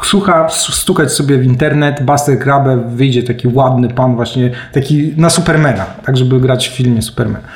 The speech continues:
E, umięśnieni, wysocy i tak dalej, a Japończycy, no owszem, byli tam umięśnieni jak to pływacy, ale byli niżsi,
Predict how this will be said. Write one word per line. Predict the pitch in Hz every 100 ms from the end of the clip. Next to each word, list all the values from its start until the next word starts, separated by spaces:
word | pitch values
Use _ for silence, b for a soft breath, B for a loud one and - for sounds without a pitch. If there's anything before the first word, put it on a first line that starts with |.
| B B B B -
E, | 139 127
umięśnieni, | 165 165 - 170 165 147
wysocy | 127 - 143 135
i |
tak | 123 113
dalej, | 143 240 359 -
a | 233 311 349
Japończycy, | 349 339 302 302 - 330
no | 339
owszem, | 262 226 233
byli | 190 185
tam | 180 170
umięśnieni | 170 170 170 160
jak | 160 -
to | 147
pływacy, | 160 139 135 - 160
ale | 175
byli | 165 165
niżsi, | 156 143 - - 170 240